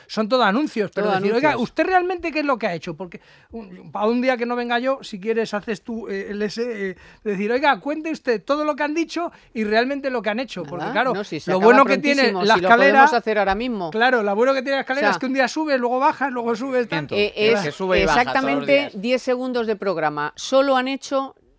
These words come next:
Speaker 2: que es falso además, lo de la tarjeta sanitaria para la inmigración. Esto es aprobado, lo único, para el decreto de Franco y todo eso a mí no me interesa, digo, de economía.
Speaker 3: Mm.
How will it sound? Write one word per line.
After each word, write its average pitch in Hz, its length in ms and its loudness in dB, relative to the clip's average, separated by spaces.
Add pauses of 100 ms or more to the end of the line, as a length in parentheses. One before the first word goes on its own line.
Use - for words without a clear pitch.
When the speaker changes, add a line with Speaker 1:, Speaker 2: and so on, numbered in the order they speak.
(200)
Speaker 2:
que 160 180 -2
es 175 120 -6
falso 185 380 -2
además, 196 500 -4
lo 180 300 0
de 170 160 -2
la 156 160 0
tarjeta 185 760 -2
sanitaria 208 720 -6 (400)
para 160 320 0
la 151 400 -2
inmigración. 147 600 -6 (340)
Esto 202 220 -6
es - 200 -6
aprobado, 214 560 4 (640)
lo 165 140 -2
único, 135 320 -6
para 104 200 -10
el 113 120 -12
decreto 131 340 -10
de 156 140 -6
Franco 160 240 -8
y 147 60 -12
todo 156 100 -8
eso 156 140 -12
a - 20 -10
mí 147 80 -10
no 147 60 -12
me 147 80 -12
interesa, 135 380 -10
digo, 170 200 -2
de 143 120 -2
economía. 147 600 -6
Speaker 3:
Mm. 131 200 -10